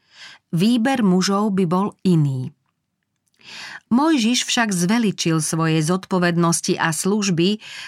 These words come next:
pričom takmer úplne zabudol na to, že v Božej ruke je len nástrojom. Dopustil sa závažnej chyby,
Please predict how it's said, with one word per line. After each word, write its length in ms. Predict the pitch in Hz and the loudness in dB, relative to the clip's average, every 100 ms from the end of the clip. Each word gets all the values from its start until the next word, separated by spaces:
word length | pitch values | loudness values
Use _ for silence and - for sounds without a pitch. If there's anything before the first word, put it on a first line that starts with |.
| - - | -18 -2
pričom 480 | 226 220 220 208 196 | -2 0 2 2 0
takmer 480 | 220 202 202 190 - | -2 0 2 0 0
úplne 560 | 208 302 - 285 254 180 | -2 -2 -2 -2 0 2
zabudol 560 | 175 175 214 180 151 | 0 0 0 0 0
na 160 | 147 180 | 0 0
to, 320 | 190 208 214 220 - - _ _ | -2 -4 -4 -6 -16 -20 _ _
že 160 | 165 175 | 0 0
v 80 | 147 | 0
Božej 420 | 147 233 226 202 175 | -2 -2 0 0 0
ruke 520 | 180 185 202 190 190 _ | 0 -2 -2 -2 -4 _
je 200 | 180 170 | 0 2
len 240 | 170 170 | 2 2
nástrojom. 960 | 165 156 151 147 - 156 143 135 135 147 _ _ _ _ _ _ - - - - 180 | 2 2 0 -2 -4 -4 -4 -4 -8 -10 _ _ _ _ _ _ -20 -18 -16 -8 0
Dopustil 560 | 190 196 240 - 269 | 0 2 -2 0 0
sa 160 | 254 226 | 0 0
závažnej 720 | 185 180 202 233 208 202 165 | 2 2 2 0 2 2 2
chyby, 480 | - 180 156 180 | 0 -2 0 0